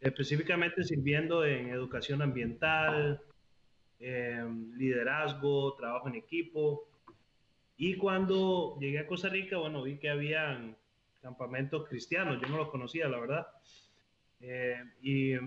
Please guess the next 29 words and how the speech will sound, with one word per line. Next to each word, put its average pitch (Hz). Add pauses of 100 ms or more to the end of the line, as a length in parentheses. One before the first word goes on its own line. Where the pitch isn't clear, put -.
(680)
ahí 175
por 190
algunos 180
amigos, 196
pues, 131 (1400)
comencé 139
a 165
servir 185 (640)
en 131
un 143
campamento. 165
Yo 147
fui 208
a 208
Costa 196
Rica 175
porque 139
quería 135
estudiar. 123 (680)
Eh, 117 (540)
mi 113
sueño 135
era 160
estudiar 151
recreación, 139
actividades 120
recreativas. 127 (560)
Entonces 151
estudié 170